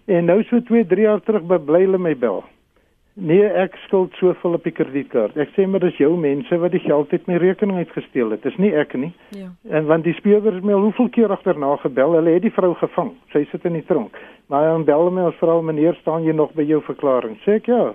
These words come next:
Speaker 1: En dan, ek kan mos nie verander nie.
Speaker 2: Ja, ja.
Speaker 1: En, en, eh, dan, so hulle het haar gevang nog meer, met meer goed agterna. Maar hulle, hulle bel my elke keer. Ek tel nie eens my telefoon op nie.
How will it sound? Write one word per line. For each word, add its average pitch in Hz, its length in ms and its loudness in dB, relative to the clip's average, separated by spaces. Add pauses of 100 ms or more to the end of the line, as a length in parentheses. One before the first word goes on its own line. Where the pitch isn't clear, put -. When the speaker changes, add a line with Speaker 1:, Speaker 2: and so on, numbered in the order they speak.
(140)
Speaker 1:
En 139 160 -4
dan, 143 240 -2
ek 160 220 -2
kan 175 120 -2
mos 175 160 -2
nie 190 100 -4
verander 123 340 -2
nie. 170 120 -4
Speaker 2:
Ja, 226 160 -2
ja. 220 200 -8 (420)
Speaker 1:
En, 208 240 2
en, 202 280 0
eh, 190 120 0
dan, 190 420 0 (200)
so 220 120 4
hulle 208 160 4
het 220 100 0
haar 220 120 0
gevang 214 540 0
nog 196 240 2
meer, 185 240 0
met 190 180 0
meer 190 320 2
goed 185 240 -4 (160)
agterna. 147 600 -2 (360)
Maar 170 200 2
hulle, 196 460 2
hulle 220 340 2 (180)
bel 214 260 2
my 247 160 4
elke 233 280 0
keer. 208 220 0
Ek 190 160 0
tel 214 180 0
nie 220 100 2
eens 214 120 0
my 214 160 2
telefoon 196 480 -2
op 123 160 -8
nie. 101 120 -10